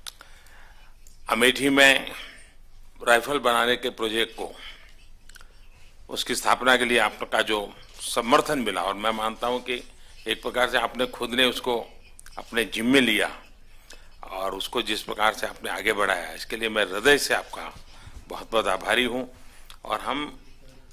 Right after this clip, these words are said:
तय करें तो समय सीमा में कितना बड़ा काम कर सकते हैं, ये इस उदाहरण आपने प्रस्तुत किया, इसके लिए मैं आभारी हूं। और उसके मूल में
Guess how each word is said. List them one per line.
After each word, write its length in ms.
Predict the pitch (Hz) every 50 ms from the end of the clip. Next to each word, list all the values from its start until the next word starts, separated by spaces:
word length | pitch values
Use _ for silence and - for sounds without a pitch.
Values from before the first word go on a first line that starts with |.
| - - - - - - - - - -
तय 200 | - 120 131 139
करें 280 | 135 139 139 131 131 135
तो 120 | 127 147
समय 320 | 135 - 117 110 117 131 139
सीमा 360 | - - 131 127 131 135 139
में 140 | 139 143 139
कितना 340 | - - 127 - - 131 135
बड़ा 200 | 127 135 135 127
काम 280 | - - 113 120 120
कर 160 | 110 - 113
सकते 340 | 107 - - 120 - - 131
हैं, 60 | 123
ये 160 | 123 127 123 123
इस 160 | 110 - -
उदाहरण 440 | 110 98 107 104 110 120 123 120 104
आपने 460 | - - - - - - - - 117 117
प्रस्तुत 420 | - 113 104 - - 120 117 -
किया, 360 | - - 98 87 - - - - - - - - - - - - -
इसके 220 | 101 - - - 120
लिए 160 | 110 117 113
मैं 360 | 107 110 104 98 92 - -
आभारी 360 | - - - 87 98 107 120
हूं। 180 | 120 107 120 127 - - - - - - - - - - - - - - - - - -
और 400 | - 104 107 107 107 104 101 - -
उसके 240 | - - - -
मूल 380 | 113 110 110 127 147 165 170 156
में 380 | 135 110 90 80 - - -